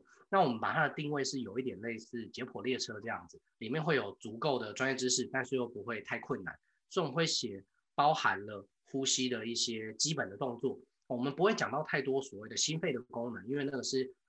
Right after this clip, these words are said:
呃，医疗类或者跟我们重视的地方不太一样，我们会重视的是呼吸的动作，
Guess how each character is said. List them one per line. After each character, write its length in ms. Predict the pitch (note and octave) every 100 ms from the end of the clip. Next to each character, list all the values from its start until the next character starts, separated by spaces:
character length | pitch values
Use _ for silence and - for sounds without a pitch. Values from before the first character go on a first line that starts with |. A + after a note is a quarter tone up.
| _ -
呃， 260 | G2+ G2+ -
医 200 | E3 F3+
疗 180 | C3 C#3+
类 100 | C3+
或 180 | D#3
者 60 | D3+
跟 100 | D3
我 80 | C3+
们 240 | G2+ G2+ -
重 220 | - C#3
视 160 | - C#3+
的 40 |
地 60 | C3
方 120 | B2+
不 80 | A2+
太 180 | C#3+ A2+
一 140 | F#2+
样， 180 | - -
我 40 | G#2
们 100 | C3+
会 80 | E3
重 200 | D#3+ C#3
视 160 | -
的 140 | C3 A#2
是 180 | C#3+ C3
呼 320 | - D3 D3
吸 240 | D3 C3+ C3
的 200 | G#2 G2 _ _ -
动 240 | C#3 G#2
作， 220 | - C3